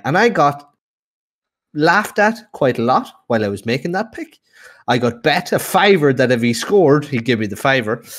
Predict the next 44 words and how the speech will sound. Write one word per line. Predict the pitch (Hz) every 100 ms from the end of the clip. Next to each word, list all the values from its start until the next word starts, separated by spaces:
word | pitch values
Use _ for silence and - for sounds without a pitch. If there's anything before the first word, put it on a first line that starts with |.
| - - - _ -
And | 175 180 156 _ _
he | 117 208
went | 220 233
and | 233 190
scored. | - 254 233 160 - - _ _ _ - -
I |
remember | 151 151 151 160 160
sitting | - 147 147
in | 143
work, | 147 151 -
and | 147
then | 143 147
all | 143
of | 143
a |
sudden, | 139 160 180
"Oh, | 311 381 370 359
Palhinha | 311 320 320 294
scored." | - 359 349 285 -
<laughs> | - 180 - - - - - - - - 269 180
So | - - 202 123 - 107 113
that's | 127
how | 135
you | 127
know | 123
I |
can | 117 117
be | 113
trusted | - 135 123 113
here | 120 117 117 - -
with | 123 117
this | - 117
pick. | - - 127 - - - -
He | 180
has | 180 165
a |
good | 151 170
matchup | 143 143 - 156 -
coming | - 131 123
into, | 127 123 127 120
uh, | - 104 104 - 107 -
game | 110 107
week | 110 - _ -
twenty-three, | - 110 90 - 107 113 120